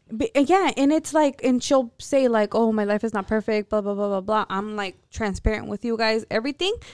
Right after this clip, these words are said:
But people would still judge her, and it's like, "Oh, no, she's probably miserable. Like, her life can't be that good." And it's like,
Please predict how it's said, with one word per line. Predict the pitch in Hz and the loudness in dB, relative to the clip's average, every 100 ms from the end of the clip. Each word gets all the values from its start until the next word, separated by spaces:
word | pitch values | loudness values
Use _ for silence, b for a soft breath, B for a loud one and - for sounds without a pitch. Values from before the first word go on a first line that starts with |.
| B B B B | B B B B
But | - - | -2 0
people | 311 381 | 0 2
would | 330 - | 2 0
still | - 269 | -2 0
judge | 214 220 277 | 2 0 0
her, | 294 | 2
and | 240 233 | 2 2
it's | 214 | 0
like, | 196 202 | -2 0
"Oh, | 202 | 0
no, | 190 185 185 | 2 0 -2
she's | 180 208 | -4 -6
probably | 208 196 185 | -2 -2 -2
miserable. | 185 180 180 180 185 185 185 185 - - | -2 -4 -4 -4 -2 0 0 -2 -6 -8
Like, | 185 | -8
her | - 202 | -4 -2
life | 190 185 - | 0 -2 -2
can't | 208 190 | -4 -2
be | 185 - | -4 -6
that | - | -8
good." | 185 185 180 - _ _ _ _ _ _ _ | -4 -4 -6 -12 _ _ _ _ _ _ _
And | 247 262 254 247 - _ - | 0 2 2 -2 -6 _ -4
it's | 247 277 | -2 2
like, | 254 | 2